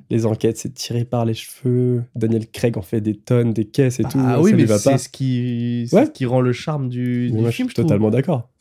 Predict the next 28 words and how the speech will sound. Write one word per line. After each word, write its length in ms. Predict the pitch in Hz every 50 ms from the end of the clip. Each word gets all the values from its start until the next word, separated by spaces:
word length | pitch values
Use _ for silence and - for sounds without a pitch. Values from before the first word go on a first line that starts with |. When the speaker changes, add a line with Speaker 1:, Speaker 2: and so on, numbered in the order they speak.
| _ -
Speaker 2:
Mec, 200 | 120 135 131 -
moi, 120 | 120 127
j'ai, 200 | 123 - - - - _ _ _ _ _ _
enfin, 200 | - 123 113 - 98
voir 260 | 110 117 123 123 131 123
Daniel 300 | 123 120 123 120 117 117
Craig 220 | - - 123 113 -
comme 180 | - 123 123
ça, 340 | 123 - 190 196 208 208 - _ _ _ _ _ _ _ _ _ _ _ _ _ _ _ _ _ _ _ _ _ _ _ _ -
j'ai 140 | 127 127 135
l'impression 220 | 131 131 156 180 180
qu'il, 220 | - 139 120 - -
il 160 | 120 117 113
su-, 260 | - - - - - -
il 80 | 131 123
surjoue 500 | - - 160 143 135 131 139 170 180 175
le 180 | 165 143 127
rôle, 320 | 123 120 131 175 254 240 156
mais 180 | 131 123 123 120 - - - -
Speaker 1:
Un 80 | 170 208
Speaker 2:
c'est, 100 | 139 131
Speaker 1:
petit 120 | 131 175
peu, 160 | 147 147 147 139
ouais. 260 | - - - - - -
Speaker 2:
mais 160 | - 120 120 117
ça 280 | - - - 135 123
fait 220 | 117 - - 143 135
le, 840 | 127 120 117 117 113 113 110 110 107 110 104 101 101 104 107